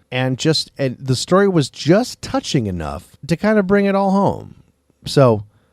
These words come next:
I really enjoyed this film. I really did. And I'm now apparently gonna have to start really looking into not only Japanese horror movies, but Japanese zombie movies.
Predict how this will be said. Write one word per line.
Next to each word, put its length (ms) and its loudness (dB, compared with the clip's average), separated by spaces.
I 100 2
really 340 4
enjoyed 320 2
this 160 -2
film. 360 -8
I 100 0
really 340 6
did. 340 -6
And 520 0
I'm 380 -2
now 320 -2
apparently 500 -2
gonna 200 -4
have 240 -4
to 80 -8
start 300 -4
really 220 -2
looking 380 -2
into 360 -6
not 320 -4
only 220 -4
Japanese 540 -4
horror 260 -4
movies, 360 -2
but 180 -10
Japanese 480 -8
zombie 280 -4
movies. 420 -8